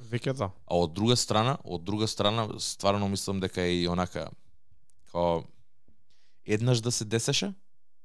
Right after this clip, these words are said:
Speaker 2: ќе беше повалидно, него ли да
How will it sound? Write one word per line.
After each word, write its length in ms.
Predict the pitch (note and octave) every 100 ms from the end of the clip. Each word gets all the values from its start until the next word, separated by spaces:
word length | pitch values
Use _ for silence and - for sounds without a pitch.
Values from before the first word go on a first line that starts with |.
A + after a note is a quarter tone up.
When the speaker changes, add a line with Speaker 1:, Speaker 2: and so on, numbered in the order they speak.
| - - -
Speaker 2:
ќе 120 | G2+
беше 220 | A2+ B2 - -
повалидно, 760 | - A2+ G#2+ A2 B2 B2 E3 E3+ - - - - F2+
него 280 | G2 F#2
ли 160 | G2+ G2+
да 320 | F#2 G2+ G2